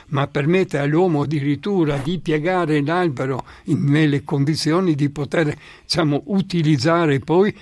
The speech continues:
le nuove forme nella realizzazione di imbarcazioni e di altre strutture. Ecco, la conoscenza della natura ti permette di ottenere delle cose meravigliose senza danneggiarla.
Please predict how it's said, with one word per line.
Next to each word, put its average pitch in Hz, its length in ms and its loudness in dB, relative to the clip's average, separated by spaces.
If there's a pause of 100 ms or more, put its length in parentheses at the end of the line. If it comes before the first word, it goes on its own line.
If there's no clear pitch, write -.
le 139 260 2
nuove 156 480 4
forme 180 480 2
nella 147 580 2
realizzazione 147 1000 0
di 131 540 -2
imbarcazioni 147 1040 -2 (240)
e 147 140 0
di 143 180 -2
altre 143 340 -4
strutture. - 600 -10 (260)
Ecco, - 280 0 (120)
la 165 200 -2
conoscenza 214 680 -2
della 143 280 -4
natura 147 580 -4
ti 143 160 -6
permette 160 640 -4
di 170 160 -2
ottenere 170 680 0
delle 127 280 -4
cose 156 300 -4
meravigliose 127 680 -6 (240)
senza 202 480 -2
danneggiarla. 143 920 -6